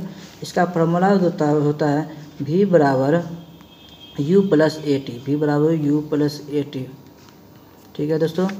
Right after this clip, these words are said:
इसमें आप देखिए क्या हो गया, भी हमको हो गया सौ, velocity कितना हो गया सौ, यू हो गया ज़ीरो, ए प्लस ए तो निकाल लिया दोस्तों, कितना आया पाँच, ये हो गया टी,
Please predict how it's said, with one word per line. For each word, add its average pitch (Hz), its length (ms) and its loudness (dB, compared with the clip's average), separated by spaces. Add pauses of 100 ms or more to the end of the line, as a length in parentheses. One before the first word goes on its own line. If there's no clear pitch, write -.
(800)
इसमें 160 200 -2
आप 170 120 4
देखिए 156 320 0
क्या 156 160 0
हो 151 100 0
गया, 165 200 4
भी 160 300 0
हमको 175 260 4
हो 165 80 8
गया 165 180 4
सौ, - 300 -2 (1160)
velocity 156 480 2
कितना 170 220 0
हो 165 100 2
गया 175 200 4
सौ, 127 320 -2
यू 139 220 0
हो 175 100 4
गया 175 180 4 (680)
ज़ीरो, 139 520 2 (240)
ए 185 140 6
प्लस 170 340 2
ए 170 160 4
तो 170 120 -2
निकाल 160 320 2
लिया 165 160 2
दोस्तों, 160 260 0
कितना 165 300 -2
आया 165 180 4 (120)
पाँच, 143 440 0 (640)
ये 147 160 2
हो 143 100 4
गया 143 160 2
टी, 139 300 -4